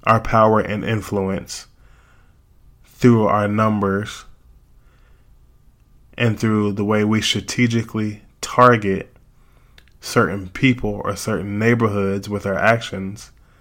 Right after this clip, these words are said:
we could use that influence to our benefit. I have no doubt in my mind. That, my friends, is power.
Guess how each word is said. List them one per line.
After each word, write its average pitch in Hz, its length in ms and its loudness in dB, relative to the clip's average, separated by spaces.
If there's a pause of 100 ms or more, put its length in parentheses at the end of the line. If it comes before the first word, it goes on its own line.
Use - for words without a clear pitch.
(1500)
we 110 240 4
could 120 160 0
use 110 320 2
that 107 260 -2
influence 107 760 -4
to - 140 -6
our 98 140 -4
benefit. 98 600 -8 (1500)
I 117 100 0
have 101 140 0
no 110 200 2
doubt 107 240 2
in 104 40 -4
my 101 120 -2
mind. 95 300 -6 (2250)
That, 113 260 4
my 117 140 2
friends, 101 440 -4
is 92 120 -8
power. - 540 -6